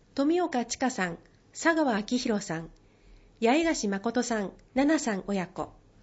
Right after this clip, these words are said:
遠藤直也さん、そして参加者の皆さんの写真が載っています。以上で、声の広報つくばみらい、平成二十九年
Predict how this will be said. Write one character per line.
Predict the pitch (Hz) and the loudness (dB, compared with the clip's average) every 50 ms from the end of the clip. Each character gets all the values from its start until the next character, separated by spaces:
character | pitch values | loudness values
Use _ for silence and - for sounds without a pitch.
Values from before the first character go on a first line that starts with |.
| - - - - - - | -20 -20 -20 -20 0 2
遠 | 285 330 339 311 | 4 6 6 6
藤 | 269 247 220 196 | 6 6 4 4
直 | 190 196 226 240 | 2 0 0 0
也 | 208 190 196 | 0 -2 -4
さ | - 156 151 | -6 -8 -10
ん、 | 151 - - - _ _ - - - - - - | -10 -12 -16 -20 _ _ -16 -12 -12 -12 -12 -12
そ | - - 220 | -6 -4 -4
し | 208 - | -4 0
て | - 202 196 196 - - - - - | 2 2 0 0 -2 -14 -20 -20 -8
参 | - - 285 330 330 | 0 2 2 2 4
加 | 349 349 | 2 2
者 | 339 349 | 4 4
の | 294 269 | 4 4
皆 | 208 208 202 240 | 4 4 2 2
さ | 254 269 254 | 2 2 2
ん | 247 | 2
の | 214 196 | 2 0
写 | - 214 208 | 0 0 0
真 | - 233 226 | 0 0 2
が | 226 226 | 2 2
載 | 214 202 202 | 2 0 -2
っ | |
て | 202 - 196 | 0 0 0
い | 185 | 0
ま | 175 175 180 202 | 2 0 -2 -4
す。 | - - - - - - - _ _ - - - _ - _ - - - _ _ _ _ _ - _ _ _ _ | -6 -10 -14 -18 -20 -20 -20 _ _ -20 -20 -20 _ -20 _ -20 -20 -20 _ _ _ _ _ -20 _ _ _ _
以 | _ 320 | _ 0
上 | 330 - 359 330 277 | 4 4 4 4 4
で、 | 208 214 202 202 202 - - _ _ _ _ _ _ | 4 4 2 2 0 -4 -18 _ _ _ _ _ _
声 | - 349 359 349 | 0 2 4 4
の | 294 254 233 | 4 4 2
広 | 247 - 277 277 262 262 | 2 2 2 2 2 2
報 | - 196 190 | 0 -2 -2
つ | 185 - - | -2 -4 -4
く | - 262 | -2 2
ば | 262 262 | 2 4
み | 254 254 226 | 2 2 0
ら | 196 175 | 0 -4
い、 | 175 - - - - - - - _ | -6 -8 -10 -16 -20 -20 -20 -20 _
平 | - 294 311 320 311 | -2 2 2 2 4
成 | - 330 311 311 | 4 2 4 4
二 | 302 311 294 | 4 4 4
十 | 240 226 214 208 | 4 2 2 2
九 | 208 - 208 | 0 -2 -2
年 | 202 196 190 185 | 0 -2 -2 -4